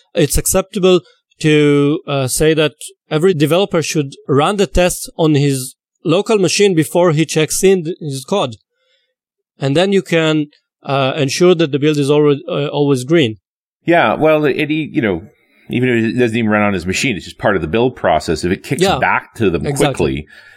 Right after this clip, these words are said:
Speaker 2: then, then the, the main, my main concern with the te-, getting the test reports back the next day is they moved on to something else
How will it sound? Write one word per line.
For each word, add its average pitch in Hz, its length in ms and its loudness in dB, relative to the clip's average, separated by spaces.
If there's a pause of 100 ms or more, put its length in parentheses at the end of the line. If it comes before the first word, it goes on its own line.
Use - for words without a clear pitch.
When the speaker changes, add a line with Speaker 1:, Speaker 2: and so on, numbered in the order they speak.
(140)
Speaker 2:
then, 107 360 0
then 107 400 0 (320)
the, 135 220 -2
the 135 80 -2
main, 208 360 0
my 202 180 2
main 165 220 0
concern 127 600 0
with 98 180 0
the 95 100 -4
te-, 123 360 0
getting 139 200 0
the 127 60 -4
test - 300 -4
reports 131 320 -2
back 113 240 0
the 113 80 -4
next 107 300 -2
day 120 380 0 (220)
is 131 200 -2
they 127 160 0
moved 143 400 2
on 139 260 4
to 113 80 2
something 110 540 -2
else - 540 -4